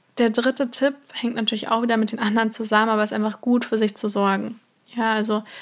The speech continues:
vielleicht darauf zu achten, dass ich mir wirklich einmal am Tag ein bisschen Zeit für mich nehme, dass ich vielleicht eine kleine Morgenroutine habe. Das ist für jeden was anderes. Für manche ist es Joggen im Wald, für den nächsten ist Yoga, anderes Meditation.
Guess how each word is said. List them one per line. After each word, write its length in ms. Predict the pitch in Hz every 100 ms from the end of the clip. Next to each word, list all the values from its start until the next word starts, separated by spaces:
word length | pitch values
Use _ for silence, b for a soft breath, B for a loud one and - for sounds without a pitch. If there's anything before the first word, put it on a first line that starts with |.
| B B
vielleicht 360 | - 226 220
darauf 180 | 226 220
zu 100 | -
achten, 300 | 226 220 226
dass 80 | 226
ich 140 | 214
mir 100 | 226
wirklich 260 | 226 226 -
einmal 360 | 233 226 226
am 140 | 220 214
Tag 280 | 226 220 226
ein 100 | 220
bisschen 300 | 233 233 220
Zeit 280 | - 220
für 100 | 220
mich 300 | 226 240 240
nehme, 280 | 240 226 226
dass 180 | 220 226
ich 100 | -
vielleicht 200 | - 208
eine 80 | 214
kleine 280 | - 226 220
Morgenroutine 760 | 220 233 233 233 226 240 226
habe. 340 | 226 226 233 240 B B B B B B
Das 120 | 240
ist 140 | 247 -
für 100 | 247
jeden 340 | 233 240 254
was 140 | 240
anderes. 300 | - 226 220
Für 100 | -
manche 300 | 226 226 233
ist 100 | 247
es 220 | 240 226 - _ -
Joggen 240 | 220 220
im 180 | 240 214
Wald, 380 | 202 214 226 -
für 120 | 247
den 100 | 240
nächsten 380 | 233 240 - 247
ist 200 | 240 -
Yoga, 460 | 208 202 214 220 220 _ -
anderes 400 | 226 226 233 -
Meditation. 880 | 233 220 233 - - 214 214 220